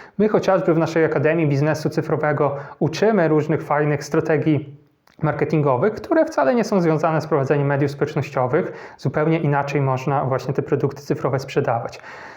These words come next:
To, co jest najważniejsze, to musisz mieć to, czego ludzie potrzebują i musisz umieć to zakomunikować w odpowiedni sposób, tak żeby ludzie, klienci zauważyli wartość, którą masz.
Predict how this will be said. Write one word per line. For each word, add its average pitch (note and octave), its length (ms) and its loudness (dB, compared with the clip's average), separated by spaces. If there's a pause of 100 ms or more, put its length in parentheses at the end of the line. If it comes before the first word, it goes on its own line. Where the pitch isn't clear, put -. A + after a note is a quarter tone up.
To, A#3+ 140 2
co A#3+ 140 2
jest A#3+ 140 0
najważniejsze, F3+ 640 2
to F3+ 140 0
musisz F3 420 2
mieć E3+ 180 0
to, F3+ 120 0
czego E3+ 240 0
ludzie D#3+ 240 2
potrzebują D#3+ 640 2
i F#3+ 120 2
musisz F3+ 400 0
umieć E3 300 0
to E3 100 0
zakomunikować D3+ 840 0
w C#3+ 40 0
odpowiedni C#3+ 420 2
sposób, C#3 460 -4
tak D#3+ 160 -2
żeby E3 240 2
ludzie, F#3 520 4
klienci F#3 520 0
zauważyli E3 460 4
wartość, D3+ 420 0
którą C#3 220 -2
masz. B2 360 -2